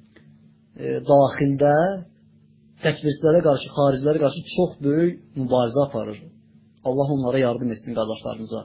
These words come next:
O kəslər ki, buradan qaçıb gediblər, şayə yayırlar, fitnə yayırlar, yalandan ağızlarına gələni danışırlar, o kəslər burada belə ət yemirdilər. Burada belə məscidlərdə namaz qılmırdılar.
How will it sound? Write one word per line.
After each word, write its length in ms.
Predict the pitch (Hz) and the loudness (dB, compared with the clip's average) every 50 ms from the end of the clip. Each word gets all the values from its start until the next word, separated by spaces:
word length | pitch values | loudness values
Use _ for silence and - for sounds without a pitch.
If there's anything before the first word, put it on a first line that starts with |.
| - - _ - _ _ | -14 -20 _ -20 _ _
O 120 | - 185 | -4 -2
kəslər 380 | 180 - 175 147 - 175 185 170 | 0 0 0 0 2 2 2 2
ki, 100 | - 156 | 2 0
buradan 280 | 139 139 131 151 151 147 | -2 -2 0 0 0 0
qaçıb 280 | 143 135 - 156 143 | 0 -2 -4 -4 -4
gediblər, 440 | 131 135 127 135 131 123 123 117 - | -4 -2 -2 -2 -4 -4 -4 -6 -6
şayə 380 | - - - 127 120 123 127 131 | -6 -4 -2 0 2 2 2 2
yayırlar, 380 | 127 117 113 113 110 117 117 - | 0 0 -2 -4 -6 -8 -8 -8
fitnə 280 | - - 147 143 131 123 | -6 -4 -2 0 0 0
yayırlar, 480 | 113 - - - - - 120 120 117 - - - - - - - - - - - | -2 -4 -6 -8 -6 -6 -6 -6 -6 -8 -12 -20 -20 -20 -20 -20 -20 -20 -20 -4
yalandan 560 | - 139 135 127 131 127 131 135 139 135 131 131 | 0 4 4 6 6 4 4 4 4 2 2 0
ağızlarına 500 | 127 147 131 127 120 131 127 123 135 135 | 0 0 0 2 2 2 2 2 2 0
gələni 280 | 127 127 120 127 143 123 | 0 0 0 -2 -2 0
danışırlar, 400 | 123 117 117 - - 147 147 156 | 0 -2 -2 -2 -2 -2 0 0
o 100 | 190 180 | -2 -2
kəslər 460 | - 170 147 - - 175 185 175 - | -2 -2 -2 0 0 2 2 2 2
burada 280 | - 156 147 143 170 160 | 0 0 2 2 4 4
belə 200 | 147 127 - - | 4 2 0 -2
ət 200 | 147 135 - - | -6 -6 -4 -2
yemirdilər. 580 | 139 120 110 104 98 95 95 85 - - - - - _ _ _ _ _ - - - _ - | -2 0 0 -2 -4 -8 -10 -12 -12 -14 -14 -18 -20 _ _ _ _ _ -20 -20 -20 _ -4
Burada 240 | 151 147 156 190 185 | -2 0 2 4 4
belə 200 | 165 156 151 139 | 6 4 4 4
məscidlərdə 600 | 139 139 127 - - - - - 139 131 131 160 | 4 2 0 -2 -4 -6 -4 -2 -2 0 0 2
namaz 360 | 160 147 131 135 143 139 123 117 | 2 2 2 2 2 0 2 2
qılmırdılar. 640 | 143 139 131 120 107 107 - 107 110 107 101 107 | 2 2 2 0 -4 -6 -8 -10 -10 -8 -10 -10